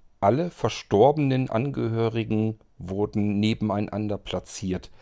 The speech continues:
Das war dynamisch so intelligent aufgebaut, dass, wenn man eine ganze Familie hier zu betrauern hatte und sich mit ihnen unterhalten wollte, dass man dann auch fünf, sechs, sieben, acht oder noch mehr Gedenkplätze nebeneinander hatte.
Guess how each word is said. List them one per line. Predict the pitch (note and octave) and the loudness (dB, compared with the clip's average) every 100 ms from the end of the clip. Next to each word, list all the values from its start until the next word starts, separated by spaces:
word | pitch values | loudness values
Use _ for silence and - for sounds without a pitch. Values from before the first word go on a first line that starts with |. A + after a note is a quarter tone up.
| - _ _ | -20 _ _
Das | A#2+ A#2+ - | -8 -8 0
war | C3 C3+ | 2 2
dynamisch | B2+ A#2+ C3+ C#3 B2 | 2 0 0 -2 -4
so | - - C3+ | -6 -2 -2
intelligent | - C#3 C3+ G#2+ - G#2 B2+ | 0 -4 -4 -6 -2 -2 -2
aufgebaut, | - G#2+ - D3 D3 D3+ D#3+ - | -4 -4 -4 -2 2 4 2 -4
dass, | G#2 G#2+ - - | -4 -4 -6 -8
wenn | G2 G#2 | -6 -2
man | G#2+ - | -2 -2
eine | G2+ G2 | -2 0
ganze | G#2 G2+ F#2+ | 0 -2 -6
Familie | - F#2 C3 F3+ B2 F#2+ | -4 -2 0 0 0 -2
hier | F#2 F#2+ F2 - - - | 2 2 2 -4 -20 -14
zu | - F#2 | -8 -6
betrauern | F#2 - F#2+ F#2 F#2 | -6 -2 -2 -2 -4
hatte | F#2 F#2 | -2 -2
und | F#2 | -2
sich | G2 - | -6 -8
mit | F#2 - | -10 -4
ihnen | G2 F2+ | -4 -2
unterhalten | F2+ F#2+ F#2 F2+ - F2 | -2 -4 -4 -4 -6 -2
wollte, | F#2 F2+ B2 C#3+ - - - | -2 0 -2 -4 -12 -20 -12
dass | - A#2 B2 | -6 -6 -4
man | A#2 A2+ | -4 0
dann | G#2 B2+ D3 - - | 2 2 -4 -8 -4
auch | D3+ A3+ - - | 0 0 -2 -20
fünf, | - A#2+ C3 - | -6 -4 -4 -8
sechs, | - G#2+ G#2+ - F#2+ | -2 0 0 -4 -6
sieben, | G2+ A2+ G#2 | -6 -4 -2
acht | G2+ - A#2 | -2 -4 -4
oder | A2 G#2 | -2 0
noch | G2 - - | 0 -2 -6
mehr | A2 A2+ A2+ | -4 -2 -2
Gedenkplätze | A2 F2+ - F#2 C3+ - - A2+ - G2+ | -2 -6 -2 -2 -2 -6 -4 -4 -2 -2
nebeneinander | G2+ A2+ G2+ F#2+ G2 C#3+ G#2 F2 | -2 -2 -2 -4 -4 -4 -4 -4
hatte. | F2+ G2 | -4 -4